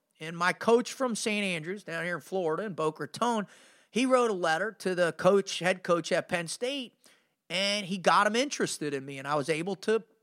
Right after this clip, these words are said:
you know, go to Penn State, uh, for lacrosse because I was a good athlete. And my dream was, I, hey, you know what better thing? I'll just walk on.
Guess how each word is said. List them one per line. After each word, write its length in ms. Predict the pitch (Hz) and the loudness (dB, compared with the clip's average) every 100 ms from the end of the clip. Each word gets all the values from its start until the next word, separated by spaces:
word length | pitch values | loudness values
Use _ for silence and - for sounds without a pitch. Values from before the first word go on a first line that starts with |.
| - | -12
you 120 | 170 | -4
know, 140 | 202 | -4
go 240 | 143 151 175 | -2 0 0
to 80 | 214 | 0
Penn 240 | 208 202 | 0 -2
State, 480 | - 147 156 202 _ | -4 -8 -8 -10 _
uh, 80 | 170 - _ - | -20 -20 _ -8
for 140 | 196 | -4
lacrosse 640 | 220 - 330 - - - - _ _ _ _ | -2 0 0 0 -12 -18 -20 _ _ _ _
because 240 | - 143 | -10 -4
I 80 | 170 | -2
was 100 | 175 | -2
a 40 | 156 | 0
good 180 | 156 | 2
athlete. 560 | 196 233 226 - - _ _ _ _ _ _ _ _ _ - | 2 2 -4 -10 -20 _ _ _ _ _ _ _ _ _ -8
And 180 | 160 180 | -6 0
my 120 | 180 | 0
dream 320 | 156 262 370 | 2 2 4
was, 180 | 202 - | 2 2
I, 140 | 151 | 0
hey, 380 | - 302 330 285 | 4 6 6 2
you 80 | - | 0
know 120 | 208 | 0
what 360 | 202 214 240 - | 2 2 0 0
better 260 | 240 247 226 | 2 2 2
thing? 360 | - 311 320 | 0 -2 2
I'll 160 | 220 202 | 4 2
just 220 | 170 170 | 2 -4
walk 380 | 147 196 226 220 | -2 2 4 4
on. 340 | 247 247 226 | 2 0 0